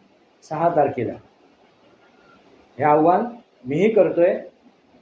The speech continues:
बघूया राज्य सरकारला जाग येते का,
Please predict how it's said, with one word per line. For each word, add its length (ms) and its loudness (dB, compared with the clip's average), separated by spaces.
बघूया 420 2
राज्य 300 -2
सरकारला 720 0
जाग 240 2
येते 260 0
का, 120 -6